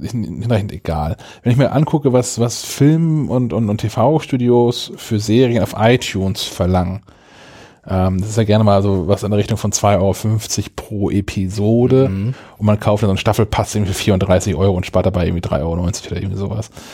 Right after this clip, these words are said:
Speaker 1: Ähm, gemessen daran habe ich jetzt, äh, das, hätte ich das, wenn ich kein neues iPhone hätte, mit zwei lachenden Augen bezahlt. Alleine schon für diese zehn Episoden Dickinson.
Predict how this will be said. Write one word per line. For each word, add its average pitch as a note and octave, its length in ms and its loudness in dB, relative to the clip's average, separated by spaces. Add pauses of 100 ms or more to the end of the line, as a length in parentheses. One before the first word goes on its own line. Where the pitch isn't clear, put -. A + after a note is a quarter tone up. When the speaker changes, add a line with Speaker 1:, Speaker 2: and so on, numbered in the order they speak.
(320)
Speaker 1:
Ähm, F2+ 500 0 (460)
gemessen G#2+ 400 0
daran C3 580 4
habe A#2 140 2
ich A2+ 100 0
jetzt, - 320 -4
äh, G2+ 240 0
das, - 240 -8 (400)
hätte E3 300 -2
ich - 60 -6
das, B2 200 0
wenn A#2 60 0
ich A2+ 200 -4
kein A2 140 -2
neues G2+ 140 -2
iPhone A#2 180 0
hätte, A2+ 200 2
mit G#2+ 180 -2
zwei A2 300 4
lachenden A2 360 2
Augen B2 280 4
bezahlt. C#3+ 580 -2
Alleine B2+ 500 2
schon C3 420 2
für A#2 120 -8
diese A#2 160 -2
zehn A#2 260 0
Episoden A2 560 0
Dickinson. D#3 500 0